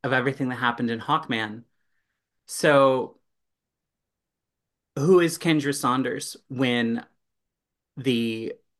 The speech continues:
reincarnation cycle is over?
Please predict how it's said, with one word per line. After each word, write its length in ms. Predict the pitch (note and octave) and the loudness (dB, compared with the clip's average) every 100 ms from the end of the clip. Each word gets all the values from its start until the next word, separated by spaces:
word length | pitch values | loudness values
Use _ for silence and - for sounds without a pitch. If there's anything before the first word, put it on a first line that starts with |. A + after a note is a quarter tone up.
| _ _ _ _ _ _ _ _ _ _ - | _ _ _ _ _ _ _ _ _ _ -2
reincarnation 720 | C#3+ B2+ - B2 A2+ - A2+ | 2 2 0 0 0 -2 -4
cycle 320 | A#2 G2+ G#2+ | -2 -2 -4
is 100 | F#2 | -2
over? 340 | G2+ - - | -2 -4 -10